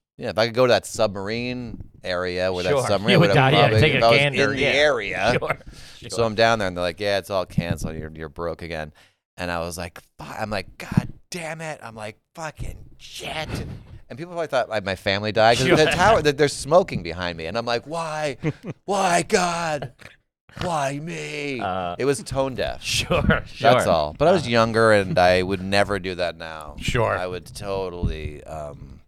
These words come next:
Speaker 2: Do it in the privacy of your own home.
Speaker 1: Yeah.
Speaker 2: Sure. The privacy.
Speaker 3: Uh,
Speaker 1: Anyway, that's a, that was a thing, a garbage thing, I guess.
Speaker 3: <laughs> Did you ever get any of the cash?
Speaker 1: I made, I think, like, thirty,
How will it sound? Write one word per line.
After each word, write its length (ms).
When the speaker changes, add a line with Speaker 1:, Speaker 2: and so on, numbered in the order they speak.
Speaker 2:
Do 140
it 20
in 80
the 60
privacy 500
of 120
your 120
own 160
home. 200
Speaker 1:
Yeah. 220
Speaker 2:
Sure. 260
The 80
privacy. 540
Speaker 3:
Uh, 40
Speaker 1:
Anyway, 180
that's 200
a, 100
that 80
was 180
a 240
thing, 220
a 60
garbage 540
thing, 120
I 180
guess. 160
Speaker 3:
<laughs> 220
Did 180
you 80
ever 140
get 120
any 220
of 40
the 80
cash? 500
Speaker 1:
I 200
made, 340
I 80
think, 180
like, 240
thirty, 720